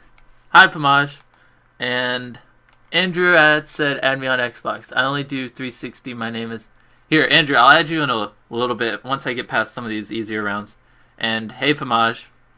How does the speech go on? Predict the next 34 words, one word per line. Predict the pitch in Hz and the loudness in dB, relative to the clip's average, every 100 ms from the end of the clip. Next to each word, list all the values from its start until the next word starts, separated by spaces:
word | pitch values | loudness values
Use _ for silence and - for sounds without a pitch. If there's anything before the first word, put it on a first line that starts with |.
| _ _ _ _ _ _ _ _ _ _ _ | _ _ _ _ _ _ _ _ _ _ _
Uh, | - 113 107 104 - - | -2 0 0 -2 -8 -4
I'm | 113 117 | -4 0
going | 131 139 | 2 2
for | 139 135 | 0 -4
the | 127 | -2
world | 123 123 | -2 0
record, | 117 104 101 104 - | 0 0 -4 -10 -8
and | 110 113 110 | -6 -6 -4
I've | 113 110 107 | -2 -2 -2
been | 170 | -2
to | 170 | 0
round | 160 147 143 | 2 4 4
eighty-five | 135 135 135 131 113 | -2 -2 0 0 0
before, | 120 127 120 113 - - | -8 -4 -2 -4 -8 -10
and | 110 | -4
I | 110 | -2
only | 127 131 | -2 -4
died | 113 113 113 | 0 0 0
'cause | 131 104 | -6 -10
of | 104 | -4
my, | 101 98 98 - _ _ _ | -2 -2 -4 -14 _ _ _
um, | 107 101 101 101 101 _ _ _ _ | -8 -6 -6 -10 -16 _ _ _ _
or | 123 | 2
actually, | 127 143 - 120 | 4 4 -2 -4
I | 113 | -4
didn't | 117 147 104 | -4 -4 -4
die. | 98 98 - _ - | -6 -6 -10 _ -4
My | 113 | -2
power | - 139 113 | 6 6 6
went | 98 | 0
off, | 95 104 - | -2 -4 -8
which | - | -6
kinda | 151 120 | -6 -4
sucked. | - 107 - - | -6 -6 -6 -12